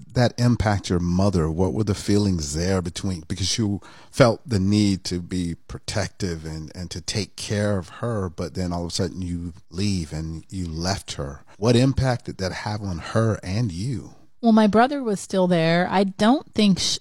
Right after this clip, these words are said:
Speaker 2: it was a huge emotional impact on her 'cause she was used to me being away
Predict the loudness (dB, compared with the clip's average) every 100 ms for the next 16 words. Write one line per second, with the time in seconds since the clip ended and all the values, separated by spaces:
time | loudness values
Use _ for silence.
0 | -4 -2 2 2 4 2 4 4 6 6
1 | 2 2 4 2 2 2 4 2 0 0
2 | 2 4 4 4 2 4 2 2 0 0
3 | 2 2 2 2 2 0 -2 -2 -4